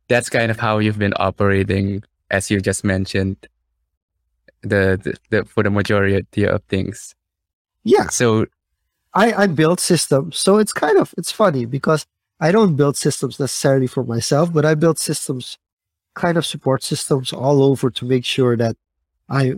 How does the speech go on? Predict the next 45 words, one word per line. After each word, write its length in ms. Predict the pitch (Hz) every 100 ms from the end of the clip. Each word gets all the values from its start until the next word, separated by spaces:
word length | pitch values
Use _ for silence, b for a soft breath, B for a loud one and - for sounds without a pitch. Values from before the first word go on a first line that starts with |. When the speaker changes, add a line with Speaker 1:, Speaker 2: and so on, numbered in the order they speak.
| -
Speaker 2:
I 100 | 135
just 280 | 135 135 -
keep 200 | 139 110
going. 320 | 135 131 117
Even 300 | 143 160 185
if 120 | 170
I'm 200 | 156 135
at 100 | 127
my 160 | 127 127
worst, 480 | 117 120 156 - - _ _ _ _ _ -
I 60 |
still 280 | 127 - 139
continue 400 | 135 120 123 123
to 140 | 113 110
go. 300 | 107 110 - _ _ _ _ _ _ _ _
And 120 | 120 156
that's 140 | 165
also 340 | 131 151 -
where 220 | 127 127 123
I'm 180 | 113
now, 280 | 113 117 110
even 220 | 156 190 196
in 120 | 117
business. 580 | 123 - 139 - - 139
Like, 360 | 113 110 - _ _ _ _ -
my 200 | 143 196
team 280 | - 160
is 140 | 143 120
not 220 | 131 131
letting 340 | 127 127 123
go. 320 | 113 117 180 - _ -
Like, 320 | - 117 104 -
they're 160 | 139 143
like, 380 | 120 110 - - _ _ _ -
"This 160 | 147 156
has 200 | 143 -
to 80 |
be 120 | 131 123
done. 240 | 123 117
This 160 | 135 143
has 200 | 127 -
to 60 |
be 100 | 123
done." 220 | 120 120 117
So 240 | 131